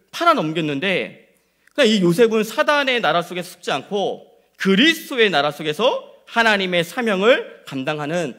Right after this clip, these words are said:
렘넌트가 되었습니다. 또 사울 왕이, 어, 사단의 나라 속에서 자신이 가지고 있었던 상처 때문에, 그 상처가 이스라엘의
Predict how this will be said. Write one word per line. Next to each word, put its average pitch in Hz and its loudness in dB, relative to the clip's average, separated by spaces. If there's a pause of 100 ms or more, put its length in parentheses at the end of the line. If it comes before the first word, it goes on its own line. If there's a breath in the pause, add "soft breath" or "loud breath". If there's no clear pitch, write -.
(160)
렘넌트가 151 -8
되었습니다. - -16 (1080 soft breath)
또 233 6
사울 269 0
왕이, 180 0 (320)
어, - -20
사단의 277 2
나라 139 0
속에서 151 -8 (320 soft breath)
자신이 285 -2
가지고 185 -2
있었던 175 -8
상처 220 -10
때문에, 147 -10 (420)
그 269 4
상처가 214 0
이스라엘의 226 2